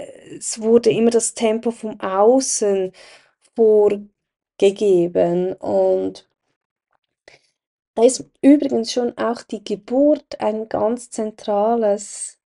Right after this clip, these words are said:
ähm, ein ganz zentraler, wichtiger Übergang. Und ich war zum Beispiel ein eingeleitetes Kind,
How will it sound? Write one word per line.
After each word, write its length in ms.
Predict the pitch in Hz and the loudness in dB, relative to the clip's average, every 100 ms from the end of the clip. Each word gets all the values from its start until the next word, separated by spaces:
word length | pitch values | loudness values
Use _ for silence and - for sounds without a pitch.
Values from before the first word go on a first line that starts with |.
| _ _ _ _ _ - | _ _ _ _ _ -8
ähm, 760 | 202 190 185 180 185 - - - | -6 -4 -4 -6 -8 -12 -14 -10
ein 160 | 208 | -10
ganz 420 | 202 208 233 294 | -6 -2 -2 -2
zentraler, 800 | - 208 220 - 202 208 285 277 202 | -8 -8 -8 -2 0 4 4 2 0
wichtiger 500 | 262 - 240 233 202 - | -6 -6 -10 -6 -8 -6
Übergang. 800 | 226 294 349 - - 180 180 - | -4 -2 -4 -6 -6 -6 -8 -12
Und 140 | 202 | -14
ich 160 | - - | -14 -4
war 200 | 240 240 | -4 -4
zum 180 | - 240 | -10 -6
Beispiel 420 | 226 233 - - | -6 -6 -10 -8
ein 200 | 208 208 | -8 -6
eingeleitetes 1120 | 208 196 254 269 247 247 262 - - - 233 - | -6 -6 -4 -2 0 -2 -4 -10 -20 -14 -14 -10
Kind, 580 | - 214 233 285 339 | 0 0 2 -2 -4